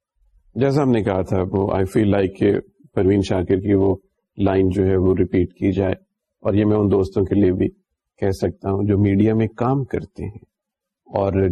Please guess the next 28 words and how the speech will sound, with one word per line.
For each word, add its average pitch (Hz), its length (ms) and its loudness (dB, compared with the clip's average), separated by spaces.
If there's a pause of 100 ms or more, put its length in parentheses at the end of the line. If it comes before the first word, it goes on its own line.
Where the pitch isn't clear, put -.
جو 101 120 2 (280)
اس، 123 60 -2 (580)
ان 139 160 0 (140)
ایتھکس - 560 -6
کا 98 140 -2 (200)
خیال 107 360 -2
یہ 143 180 2
سوچ 110 240 -2
کے 104 120 -4
نہیں 98 260 2
رکھتے - 280 -6 (760)
کہ 98 180 0 (200)
کیا 110 140 -2 (100)
فرق 90 260 -4
پڑ 85 100 -4 (120)
جائے - 220 -12
گا، - 100 -20 (720)
اور 107 160 -2
اس - 160 -6
سے 107 140 0 (300)
میڈیا 113 380 2 (100)
کا 95 80 0 (300)
جو 95 160 0
پرسیپشن 104 640 -6
ہے 101 60 -12 (680)
وہ 92 180 0
اوور 110 460 0
آل 92 100 -4